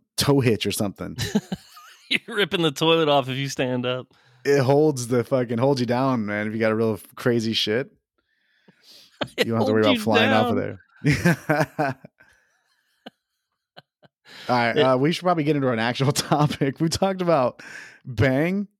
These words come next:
Speaker 1: handicaps, and shitting and pissing.
Speaker 2: Yeah. Oh, our act-, yeah. Sports.
Speaker 1: Do we have anything?
Speaker 2: Sports.
Speaker 1: Oh, <laughs> sports. What a transition. Transition. You ever piss at a, a, a sporting
Speaker 2: <laughs>
Speaker 1: arena?
Speaker 2: I have.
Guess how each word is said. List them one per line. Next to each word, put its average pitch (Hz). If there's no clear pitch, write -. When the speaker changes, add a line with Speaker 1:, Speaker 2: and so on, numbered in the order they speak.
Speaker 1:
handicaps, 147
and 110
shitting 123
and 110
pissing. 95
Speaker 2:
Yeah. 135
Oh, 151
our 101
act-, 147
yeah. 151
Sports. -
Speaker 1:
Do 120
we 127
have 107
anything? 147
Speaker 2:
Sports. -
Speaker 1:
Oh, 220
<laughs> -
sports. -
What -
a -
transition. 196
Transition. 180
You 147
ever 151
piss 151
at 139
a, 123
a, 101
a 107
sporting 123
Speaker 2:
<laughs> -
Speaker 1:
arena? 135
Speaker 2:
I 165
have. 160